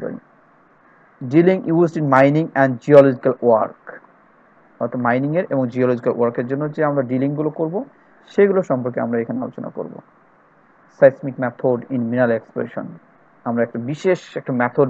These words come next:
বলা হয়েছে এখানে, যেটা একটা চ্যাপ্টারই করা হয়েছে, seismic method, যে মেথডটা এখন পর্যন্ত সবচেয়ে আমাদের ভালো ইনফরমেশন দিয়ে থাকে।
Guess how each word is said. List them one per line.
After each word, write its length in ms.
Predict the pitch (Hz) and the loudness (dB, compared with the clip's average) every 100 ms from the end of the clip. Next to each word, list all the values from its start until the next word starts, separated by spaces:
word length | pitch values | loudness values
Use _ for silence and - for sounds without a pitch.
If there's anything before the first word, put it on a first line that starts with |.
| 117 | 4
বলা 140 | 123 | 4
হয়েছে 220 | 117 120 120 | 4 0 -6
এখানে, 240 | 113 123 - _ _ _ 120 | -6 -8 -10 _ _ _ -6
যেটা 140 | 123 135 | 4 4
একটা 160 | 143 - - | 4 -2 8
চ্যাপ্টারই 420 | 156 151 180 170 | 8 8 6 8
করা 180 | 139 127 | 8 8
হয়েছে, 320 | 120 117 160 254 - _ _ _ _ _ - | 6 0 -6 -8 -12 _ _ _ _ _ 2
seismic 400 | 135 135 147 - | 2 2 -8 -8
method, 260 | 123 113 110 - _ _ _ _ _ _ _ _ _ _ _ _ _ 120 | -8 -6 -8 -8 _ _ _ _ _ _ _ _ _ _ _ _ _ -4
যে 140 | 135 160 | 0 2
মেথডটা 600 | 143 - 131 - 165 - - 151 | 2 0 -2 0 0 0 -2 -4
এখন 300 | - 185 196 | -2 -6 -4
পর্যন্ত 320 | 147 120 117 | -4 -4 -6
সবচেয়ে 760 | 131 - 165 - _ - 160 147 | -8 -6 -8 -8 _ -4 -2 -2
আমাদের 340 | 131 127 127 | -2 -2 -4
ভালো 480 | 113 120 117 135 147 | -6 -10 -4 2 2
ইনফরমেশন 800 | 127 127 123 131 123 123 - 170 285 - _ _ 120 117 | 0 -4 -4 -4 -4 -6 -6 -4 -6 -10 _ _ -18 -4
দিয়ে 180 | 151 147 | 0 0
থাকে। 340 | 117 107 - | -2 -10 -12